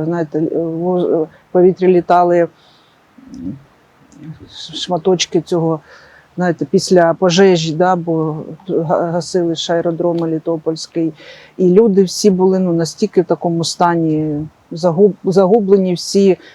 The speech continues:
не розуміли, що відбувається. Повні магазини, аптеки, і кожен щось, щось <laughs> намагається зробити якось. Ну, це, звісно, було дуже,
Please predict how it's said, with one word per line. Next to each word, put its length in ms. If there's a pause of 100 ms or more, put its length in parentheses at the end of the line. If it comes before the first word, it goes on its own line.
не 80
розуміли, 460
що 340
відбувається. 960 (320)
Повні 300
магазини, 680
аптеки, 840 (400)
і 100
кожен 380
щось, 320
щось 320
<laughs> 320
намагається 580
зробити 540
якось. 420
Ну, 120
це, 240
звісно, 380
було 160
дуже, 320